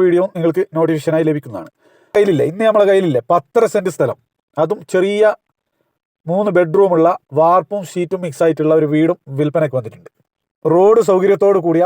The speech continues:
വറ്റാത്ത കിണർ വെള്ളം, കായ്ക്കുന്ന ഒരു മൂന്ന് തെങ്ങും കൂടിയുണ്ട്. എവിടെയാണെന്ന് അറിയണ്ടേ? കാസർഗോഡ് ജില്ലയിലെ ബദിയടുക്ക ടൗണിൽ നിന്ന് ഒരു മൂന്ന് കിലോമീറ്റർ മാറി ഗോളിയടുക്ക ബദ്രിയാനഗർ.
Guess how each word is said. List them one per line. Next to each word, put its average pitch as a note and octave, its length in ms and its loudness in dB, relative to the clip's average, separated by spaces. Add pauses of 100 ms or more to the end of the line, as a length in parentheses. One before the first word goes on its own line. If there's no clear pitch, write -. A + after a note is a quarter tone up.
(140)
വറ്റാത്ത F#3 520 0
കിണർ D3+ 280 0
വെള്ളം, G#2+ 180 -4 (760)
കായ്ക്കുന്ന E3+ 380 0 (140)
ഒരു D#3 180 0
മൂന്ന് E3 260 -2
തെങ്ങും D3+ 300 -2
കൂടിയുണ്ട്. C3 320 -4 (680)
എവിടെയാണെന്ന് A3 400 4
അറിയണ്ടേ? B2 240 2 (640)
കാസർഗോഡ് G#3+ 460 2
ജില്ലയിലെ F#3+ 320 4 (180)
ബദിയടുക്ക G3 520 2
ടൗണിൽ F#3 280 2
നിന്ന് D#3+ 160 -4 (140)
ഒരു D#3 100 -2 (100)
മൂന്ന് G3+ 300 -2
കിലോമീറ്റർ E3+ 400 0 (120)
മാറി D#3 240 0 (960)
ഗോളിയടുക്ക G3 460 2 (380)
ബദ്രിയാനഗർ. E3 720 2